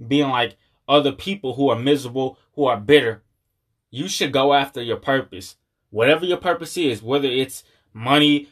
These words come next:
whether it's a relationship, whether it's your passion, whether it's career, whatever the case may be, you need to start working on your purpose. Because once you start working on your purpose,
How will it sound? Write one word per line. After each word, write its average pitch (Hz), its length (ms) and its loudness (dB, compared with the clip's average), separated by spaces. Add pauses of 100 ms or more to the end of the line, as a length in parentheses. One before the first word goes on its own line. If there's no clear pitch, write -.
whether 156 220 0
it's 165 120 -4
a 151 60 -2
relationship, 143 680 -2 (220)
whether 156 300 0
it's 151 480 0
your 117 180 -8
passion, 160 800 -2 (260)
whether 139 240 2
it's 131 200 -4
career, 151 380 0
whatever 170 300 2
the 180 80 -4
case 170 260 -4
may 151 140 -4
be, 117 320 -2 (760)
you 127 180 -4
need 165 160 -2
to 160 80 -2
start 156 280 2
working 151 280 0
on 131 120 -4
your 113 120 -4
purpose. 160 440 -6 (220)
Because 135 340 0
once 156 280 -4
you 202 80 -6
start 185 300 -2
working 185 260 -2
on 165 120 -6
your 135 120 -2
purpose, 160 440 -4